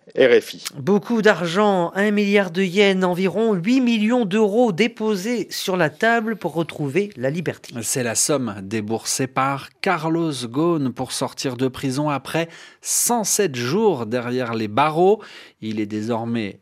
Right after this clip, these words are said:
Speaker 3: chez lui, en résidence surveillée. Pour le ministre français de l'économie, Bruno Le Maire, c'est une bonne chose que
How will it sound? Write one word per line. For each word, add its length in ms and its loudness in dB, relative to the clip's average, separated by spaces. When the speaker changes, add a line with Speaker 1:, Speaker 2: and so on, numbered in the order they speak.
Speaker 3:
chez 320 -2
lui, 380 -2
en 160 -10
résidence 480 -2
surveillée. 680 -2
Pour 200 -6
le 80 -4
ministre 500 -4
français 420 -6
de 100 -4
l'économie, 560 0
Bruno 360 2
Le 100 4
Maire, 220 -2
c'est 320 -2
une 160 0
bonne 340 2
chose 520 2
que 360 -4